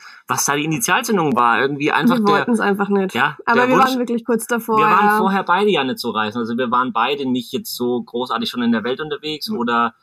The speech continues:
Speaker 2: Mhm.
Speaker 1: äh, haben irgendwie selber irgendwie mal einen Backpacking-Ausflug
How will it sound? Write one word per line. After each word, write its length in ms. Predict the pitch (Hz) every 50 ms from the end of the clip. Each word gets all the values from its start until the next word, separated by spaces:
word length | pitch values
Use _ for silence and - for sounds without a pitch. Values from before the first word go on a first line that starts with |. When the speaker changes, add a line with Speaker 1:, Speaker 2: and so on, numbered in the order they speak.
| _ _
Speaker 2:
Mhm. 200 | - 294 277 -
Speaker 1:
äh, 40 | -
haben 260 | - 113 113 123 127
irgendwie 320 | 113 123 127 127 120 - 117
selber 400 | - - 131 127 147 151 156 -
irgendwie 200 | 123 135 139 139
mal 100 | 131 131
einen 100 | 131 117
Backpacking-Ausflug 880 | 127 127 127 - - 147 - 131 127 - - - - - 139 131 113 -